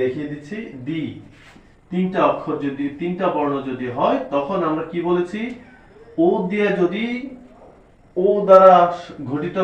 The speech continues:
শব্দে যদি দুটি বর্ণ থাকে, তাহলে ও সমান নিব ওকার, আর যদি দুইয়ের অধিক থাকে, তাহলে নিব ও সমান স্বরেয়। তাহলে ডিতে ড আর ওতে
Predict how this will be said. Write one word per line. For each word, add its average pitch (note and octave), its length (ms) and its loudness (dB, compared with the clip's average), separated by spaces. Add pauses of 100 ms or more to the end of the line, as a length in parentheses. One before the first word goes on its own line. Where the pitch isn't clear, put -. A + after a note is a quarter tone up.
(120)
শব্দে E3+ 460 4 (680)
যদি D#3 180 -6 (120)
দুটি D#3+ 260 -4 (100)
বর্ণ F#3 180 4 (160)
থাকে, F#3+ 180 0 (100)
তাহলে E3+ 260 0 (160)
ও - 20 -2 (140)
সমান F#3 280 -2
নিব F#3 140 -2 (580)
ওকার, G3 320 4 (500)
আর D3+ 80 4 (120)
যদি E3+ 200 -6 (320)
দুইয়ের G#3+ 300 4 (120)
অধিক F#3 240 4 (140)
থাকে, F3 320 0
তাহলে C#3 320 2
নিব D#3 120 -6 (280)
ও - 20 0 (160)
সমান G#3 240 0 (760)
স্বরেয়। B2+ 400 0 (600)
তাহলে E3 280 2 (300)
ডিতে D#3 380 0 (1000)
ড - 20 2 (1200)
আর A2 100 -2 (220)
ওতে D3+ 260 -4